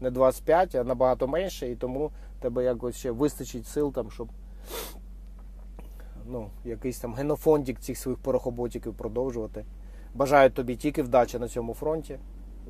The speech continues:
Я не настільки вже, знаєш, щоб тобі бажати всього поганого. Я нічого поганого тобі не бажаю. Я тобі бажаю взагалі прозріння. Я тобі бажаю перестати, е, з себе,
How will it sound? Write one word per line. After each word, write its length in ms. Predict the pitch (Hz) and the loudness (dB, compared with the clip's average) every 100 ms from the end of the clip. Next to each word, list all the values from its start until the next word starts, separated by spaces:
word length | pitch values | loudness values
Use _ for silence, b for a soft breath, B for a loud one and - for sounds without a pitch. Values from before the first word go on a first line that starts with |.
| - | -4
Я 220 | 131 117 | 2 2
не 100 | 120 | 2
настільки 500 | 123 123 - 123 123 | 2 0 0 -4 -2
вже, 280 | 113 113 113 - - B B - | -4 -2 -4 -6 -14 B B -6
знаєш, 220 | 123 113 | -6 -4
щоб 160 | 117 - | -6 -6
тобі 200 | 117 123 | -4 0
бажати 420 | 127 123 120 123 | 2 4 2 0
всього 300 | - 160 156 | 2 4 4
поганого. 500 | 160 147 143 139 131 | 2 2 0 -2 -4
Я 140 | 131 | -2
нічого 280 | 135 135 139 | 0 2 2
поганого 420 | 139 123 120 120 | 4 4 4 -2
тобі 200 | 117 117 | -4 -4
не 120 | 117 | -4
бажаю. 380 | 110 120 156 180 b b | -2 2 4 4 b b
Я 80 | 156 | 2
тобі 240 | 147 151 143 143 | 4 4 2 0
бажаю 440 | 139 143 202 240 | 2 6 8 8
взагалі 320 | 147 151 165 | 6 4 4
прозріння. 640 | 156 160 143 143 117 104 104 127 | 6 4 4 0 -2 -6 -8 -4
Я 80 | |
тобі 180 | 127 139 | -2 -2
бажаю 400 | 127 131 175 185 B B - | 0 4 8 6 B B 0
перестати, 580 | 147 143 156 139 135 120 b b - | 0 4 4 4 2 0 b b -6
е, 240 | 131 117 113 | -2 0 0
з 40 | |
себе, 420 | - 131 135 117 | 2 6 6 4